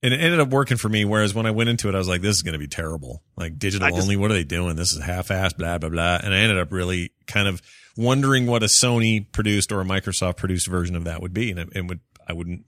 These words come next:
Speaker 1: I would really like to see it.
Speaker 2: I think it would come off as being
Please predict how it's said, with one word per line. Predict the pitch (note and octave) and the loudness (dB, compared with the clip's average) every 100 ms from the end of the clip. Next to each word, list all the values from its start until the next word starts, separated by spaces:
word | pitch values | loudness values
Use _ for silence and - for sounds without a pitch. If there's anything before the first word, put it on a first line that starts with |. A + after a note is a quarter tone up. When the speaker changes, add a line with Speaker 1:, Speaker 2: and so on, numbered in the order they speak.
| - | -8
Speaker 1:
I | |
would | F2+ F2 | -6 -4
really | F#2 E2+ | -4 -4
like | D#2+ | -4
to | - | -4
see | - | -4
it. | B2 - _ _ _ _ _ _ | -6 -10 _ _ _ _ _ _
Speaker 2:
I | - | -2
think | D3 G#3+ | 0 2
it | |
would | F3+ | 2
come | - C#3+ | 2 2
off | C3+ B2+ | 2 2
as | G#2 | 0
being | G#2+ G2 | 0 0